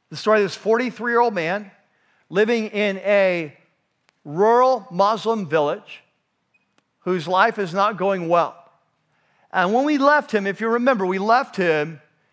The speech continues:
he was waking up in the middle of the night, the third night, and he hears a voice.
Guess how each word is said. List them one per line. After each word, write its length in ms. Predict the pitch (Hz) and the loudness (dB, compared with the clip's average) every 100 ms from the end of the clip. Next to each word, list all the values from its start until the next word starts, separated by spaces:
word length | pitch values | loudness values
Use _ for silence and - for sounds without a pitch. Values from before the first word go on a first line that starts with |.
| _ | _
he 120 | - | -6
was 200 | 208 202 | -4 -2
waking 440 | 151 208 254 254 240 | 0 0 0 -2 2
up 280 | 233 220 220 | 2 2 -6
in 100 | 185 | -6
the 60 | |
middle 200 | 190 226 | 0 0
of 60 | 208 | 0
the 80 | 190 | 0
night, 260 | 196 196 | 0 0
the 100 | 175 | -4
third 380 | 156 - 214 208 | -8 -2 -2 0
night, 140 | 214 | 0
and 140 | 175 160 | 0 -2
he 80 | 151 | -4
hears 240 | 160 147 | -4 -4
a 60 | 139 | -6
voice. 540 | 135 117 90 - - | -6 -6 -8 -18 -18